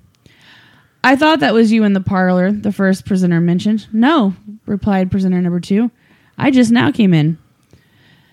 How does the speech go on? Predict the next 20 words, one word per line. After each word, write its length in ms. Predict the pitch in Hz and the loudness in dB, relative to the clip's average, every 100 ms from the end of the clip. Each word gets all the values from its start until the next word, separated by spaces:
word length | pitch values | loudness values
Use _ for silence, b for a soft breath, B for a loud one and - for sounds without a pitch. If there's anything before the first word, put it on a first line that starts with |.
| b | b
That's 300 | 233 277 302 | 0 0 2
when 120 | 294 | 2
prisoner 380 | 254 247 214 202 | 2 2 2 0
one 480 | 190 269 226 202 208 - - - | 2 2 2 2 -2 -8 -12 -2
was 180 | 185 190 | 0 0
told 320 | - 208 214 | 0 2 2
about 320 | 214 190 196 | 0 0 -2
the 120 | 190 - | -4 -4
unknown 560 | 240 320 302 302 302 | 0 2 4 4 4
man 320 | 240 208 208 214 | 2 2 0 0
who 160 | 214 | 0
stayed 440 | 196 - 190 220 214 | -2 -2 0 0 -2
with 140 | 226 | -4
the 60 | 214 | -4
Daggetts 600 | 190 185 196 208 - - | -2 -2 -2 -6 -12 -8
back 260 | 175 175 | -4 -4
in 100 | 196 | -4
the 80 | 196 | -4
eighteenth 540 | 139 170 - 185 175 - | -4 -8 -6 -6 -6 -4
century. 540 | 226 220 - 147 175 | -2 -2 -4 -8 -8